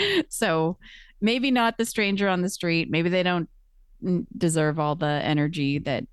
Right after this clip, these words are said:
you know, but somebody who is in your life, who you interact with regularly, probably would be happy to hear in a, in a nice way,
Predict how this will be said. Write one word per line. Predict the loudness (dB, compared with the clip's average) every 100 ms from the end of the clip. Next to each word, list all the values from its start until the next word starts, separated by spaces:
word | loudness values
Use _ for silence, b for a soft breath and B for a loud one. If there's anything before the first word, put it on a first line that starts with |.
| _ -14 -4
you | 0
know, | 0
but | 0 -2 -2 -2
somebody | 0 2 2
who | 2 2
is | 2 2
in | 0
your | 0
life, | -2 -4 -4
who | 0
you | 2 2
interact | 0 -2 -4 -4
with | -6 -4
regularly, | -6 -2 0 0 2 0
probably | 0 -2 -2 -4 -2
would | 0 0 -2 -8 _ _ -4
be | 0 2 2 -2 _ -10
happy | -4 -4 -2 0 0 -2 -4
to | -4 -4
hear | -2 0 0 0 0 0
in | 0 2
a, | 4 2 0 -6 -20 -20 -20 -12 0
in | 2
a | 4
nice | 2 0 -2
way, | -2 0 2 0 0 -2